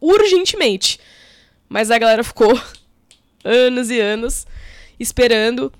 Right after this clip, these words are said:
É, e é uma história, assim, uma história num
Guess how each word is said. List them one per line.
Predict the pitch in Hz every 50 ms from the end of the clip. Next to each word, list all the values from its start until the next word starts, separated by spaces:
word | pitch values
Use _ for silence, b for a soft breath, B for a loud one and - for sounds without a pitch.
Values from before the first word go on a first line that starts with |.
| B B B B B B B B B _ -
É, | - 196 208 202 202 196 196 196 190 202
e | 311
é | 370
uma | - 415
história, | 403 - - - 294 285 294 311 320 311 302 302 285 277 269
assim, | - - 254 - - 247
uma | 233 247
história | 247 - 269 254 262 262 269 269 269 262 247 226 220 - _ _ _ _ _ _ _ _ _ _ _ _ _ _ _ _ - - B B B B B B _
num | 233 254 285 277 277 262